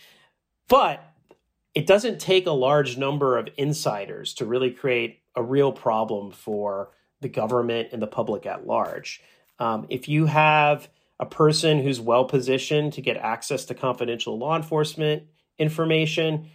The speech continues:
and they leak it to a group like the Oath Keepers, a lot of damage can be done to ongoing law enforcement investigations into extremists.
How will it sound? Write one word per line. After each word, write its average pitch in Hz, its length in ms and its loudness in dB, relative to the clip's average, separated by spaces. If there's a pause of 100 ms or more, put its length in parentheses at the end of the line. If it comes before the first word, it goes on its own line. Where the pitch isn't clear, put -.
(140)
and 131 120 -4
they 107 120 -4
leak 127 280 -4
it 170 300 2 (500)
to 151 240 -2
a 170 40 0
group 165 260 -2
like 165 180 -2
the 151 140 -4
Oath 156 180 -2
Keepers, 160 440 -4
a 120 80 -6
lot 117 320 2
of 113 120 -4
damage 113 400 -6
can - 100 -10
be 95 140 -12
done 101 260 -8
to 98 140 -10
ongoing 101 680 -8
law 110 200 -2
enforcement 107 520 -6
investigations 101 920 -10 (240)
into 139 260 -4
extremists. - 840 -10